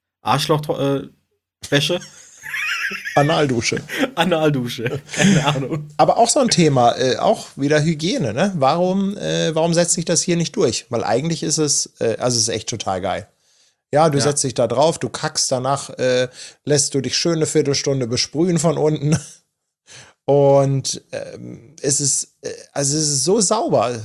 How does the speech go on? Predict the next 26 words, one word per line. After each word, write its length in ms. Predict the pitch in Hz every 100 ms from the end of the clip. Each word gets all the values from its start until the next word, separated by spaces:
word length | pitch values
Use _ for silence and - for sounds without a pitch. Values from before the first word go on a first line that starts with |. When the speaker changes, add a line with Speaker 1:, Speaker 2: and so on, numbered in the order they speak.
| 123
Speaker 2:
ja? 340 | 135 208 - _ _ _ _ _ _ _ _ _ _ _ - _ _ _
Speaker 1:
Ja, 180 | 123 131 - - _ _ _
keine 240 | - 165 214
Ahnung. 260 | 208 117 - _ _ _ - _
Speaker 2:
Hm. 140 | 151 135
Speaker 1:
Aber 140 | 131
das, 180 | 165 170
äh, 140 | 208 170
da, 80 |
Speaker 2:
Also 120 | 165 196
ich 60 |
Speaker 1:
da, 80 | 175
Speaker 2:
wünsch 140 | 190
Speaker 1:
da, 80 | 175
Speaker 2:
mir 80 | 147
so 80 | 123
ein 100 | 110
Ding. 180 | 104 104 - _
Speaker 1:
da 100 | 147
ist 100 | 196
ja 80 | 254
Deutschland 380 | 190 196 285 147
auch 60 |
sehr 180 | 110 107
speziell, 420 | - 113 - 101
ne? 180 | 123 -